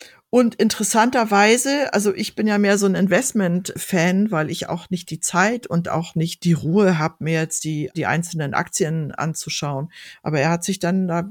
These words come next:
Einzelaktien rausgesucht. Und für mich war dann auch, also auch immer ein Gespräch mit, mit den Hausbanken. Es gibt ja immer so ein, so ein Warenkorb, äh, des täglichen Lebens. Äh, guck dir ja an, was du selber verbrauchst und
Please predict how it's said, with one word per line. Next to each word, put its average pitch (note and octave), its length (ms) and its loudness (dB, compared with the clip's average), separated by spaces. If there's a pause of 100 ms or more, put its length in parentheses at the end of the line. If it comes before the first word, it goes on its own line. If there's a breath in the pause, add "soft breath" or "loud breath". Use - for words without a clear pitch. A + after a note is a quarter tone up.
Einzelaktien - 720 -4
rausgesucht. D3 800 -6
Und D#3 180 -6 (260 loud breath)
für F3+ 120 -2
mich G#3 240 2
war G#3+ 100 6
dann A3 200 2
auch, G3+ 420 2
also F#3+ 260 2
auch - 180 0
immer G#3+ 180 4
ein F#3+ 120 4
Gespräch F#3+ 600 2
mit, F#3+ 260 2
mit F3 160 -2
den F3+ 240 2
Hausbanken. D#3+ 880 0 (200)
Es - 140 -10
gibt F3+ 220 0
ja F#3+ 80 4
immer F#3+ 200 4
so G3 140 4
ein, F#3+ 220 2 (340 loud breath)
so - 140 2
ein F#3 100 6
Warenkorb, G#3+ 880 4
äh, - 200 0
des - 160 -6
täglichen G3 480 2
Lebens. F3+ 540 2
Äh, F3+ 280 2
guck - 220 -6
dir F#3+ 100 4
ja D#3+ 220 4
an, G#3 480 2 (200)
was - 520 -4
du F3+ 100 0
selber E3+ 400 2
verbrauchst D#3 1040 -4
und G3 400 -2